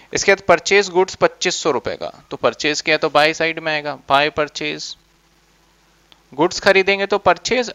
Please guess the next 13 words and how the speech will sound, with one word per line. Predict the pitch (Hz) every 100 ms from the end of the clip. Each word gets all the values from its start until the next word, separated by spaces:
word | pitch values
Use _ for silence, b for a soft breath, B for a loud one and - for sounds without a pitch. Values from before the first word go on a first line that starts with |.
| 156
assets | 156 202 190
खरीदेंगे | - 170 156 165 190
तो | 131
उस | - -
assets | 147 - 120
के | -
नाम | 113 104
से, | - 143
कितने | 165 160 180
का, | 190 233 247
ट्वेंटी | 185 180 180
फ़ाइव | 175 139 110
हंड्रेड। | 120 - - -